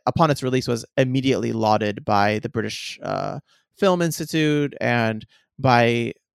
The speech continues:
many critics in the U K as, I mean, they were hailed as bringing the art form back to the U K in a large <laughs> way because they took basically no money and created a film out of nothing. And it was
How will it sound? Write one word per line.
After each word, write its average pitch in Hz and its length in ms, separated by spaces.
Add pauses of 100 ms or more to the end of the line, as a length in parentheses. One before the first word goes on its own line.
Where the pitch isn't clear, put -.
(100)
many 127 600 (140)
critics - 540 (120)
in 135 280
the 127 80
U 123 140
K 123 420 (100)
as, 113 720
I - 20
mean, 117 180
they 135 140
were 131 340 (200)
hailed 131 480
as 120 240 (200)
bringing 135 460 (680)
the 139 240
art - 200
form 127 320
back 117 280
to - 120
the 123 100
U 117 120
K 139 440
in 139 120
a 139 40
large 143 320
<laughs> - 20
way 156 280 (320)
because 135 300
they 127 180
took - 280
basically 127 420
no 139 220
money 127 420
and 113 420 (320)
created 135 320
a 127 40
film 131 220
out 120 100
of 113 60
nothing. 113 580
And 110 500 (340)
it 131 120
was 113 420